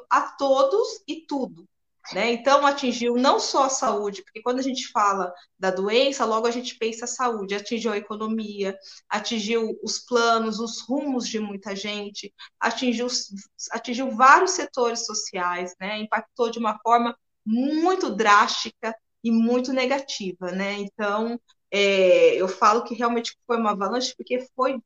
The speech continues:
violento, né? De março pra cá, a nossa vida virou de cabeça pra baixo. E de todo mundo, né? É, de uma escala maior ou menor,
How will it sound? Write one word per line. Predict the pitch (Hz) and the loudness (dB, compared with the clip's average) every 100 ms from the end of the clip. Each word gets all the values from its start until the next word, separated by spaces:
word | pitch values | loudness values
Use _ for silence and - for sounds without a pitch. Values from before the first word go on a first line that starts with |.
| - | -10
violento, | 220 381 539 247 180 _ - _ _ _ _ | 0 2 2 0 -4 _ -20 _ _ _ _
né? | 160 185 208 185 | -8 -4 -4 -4
De | 202 | -4
março | 208 214 277 - - | 2 4 4 2 0
pra | - - | 0 0
cá, | - 202 247 311 | 0 4 6 6
a | 226 | 4
nossa | 214 - 170 | 0 -2 -4
vida | 196 240 269 | -4 -2 0
virou | 254 240 262 | 2 2 2
de | 254 | -2
cabeça | - 202 240 - | -4 -4 -4 -6
pra | - 440 | -6 -4
baixo. | 220 170 _ - - _ _ _ - | -4 -6 _ -20 -20 _ _ _ -8
E | 226 254 | -4 -2
de | 254 302 | -2 -4
todo | - 277 311 277 | 2 2 4 -2
mundo, | 196 165 - 196 | -4 -8 -12 -8
né? | 220 - _ _ | -6 -6 _ _
É, | - 190 | 2 2
de | 190 | 4
uma | 262 254 | 4 4
escala | 269 - 262 240 240 | 4 4 8 8 8
maior | 226 208 202 254 294 | 6 4 6 8 8
ou | 277 | 8
menor, | 247 214 202 240 285 240 | 2 0 2 8 8 6